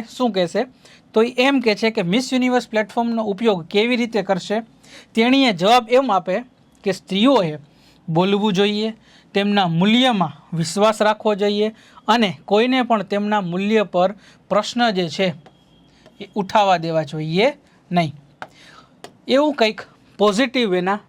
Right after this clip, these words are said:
જે વાક્યો છે, એ એમને એ સ્પર્ધા જ્યારે જીતે છે, ત્યારે કંઈક બોલે છે, દોસ્તો. હવે જે જી કે ફેક્ટ,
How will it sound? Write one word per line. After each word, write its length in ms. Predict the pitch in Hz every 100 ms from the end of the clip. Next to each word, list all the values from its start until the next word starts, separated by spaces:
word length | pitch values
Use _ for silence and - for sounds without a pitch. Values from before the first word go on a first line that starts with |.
| _
જે 160 | - 202 -
વાક્યો 440 | 180 202 214 214 170
છે, 200 | 180 185 - - _
એ 120 | 202
એમને 380 | 190 170 196 214 -
એ 80 | 196
સ્પર્ધા 400 | 185 190 170 196
જ્યારે 220 | 190 175
જીતે 280 | 160 180 214
છે, 160 | 170 151
ત્યારે 280 | 196 185
કંઈક 280 | 175 202 - _ _ _
બોલે 280 | 170 180 165
છે, 160 | 135 156
દોસ્તો. 380 | 151 - - 185 _ _ _ _ _ _ _ _ _ _ _ _ _ _ _ _ - _ - _ - - _ _ 208 175 160 135 - _ _ _ _ _ _ _ _ - - _ -
હવે 220 | 202 262 - - _ _ - - _ _ - - - - -
જે 240 | 202 208 135 - - - - - - - - - - - - - - -
જી 160 | -
કે 200 | 202 330
ફેક્ટ, 380 | 285 214 185 -